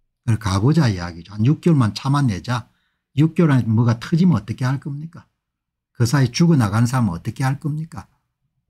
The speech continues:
예. 구조적으로 불가능한 일을 지금 하고 있는 겁니다.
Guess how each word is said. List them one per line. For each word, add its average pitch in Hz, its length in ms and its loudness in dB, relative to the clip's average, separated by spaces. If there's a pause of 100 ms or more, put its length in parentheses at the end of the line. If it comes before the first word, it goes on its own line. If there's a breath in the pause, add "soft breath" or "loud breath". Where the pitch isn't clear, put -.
(260)
예. - 60 -20 (640)
구조적으로 190 640 2
불가능한 202 580 4
일을 98 180 -4
지금 92 240 -8
하고 98 260 -6
있는 80 200 -12
겁니다. 82 180 -20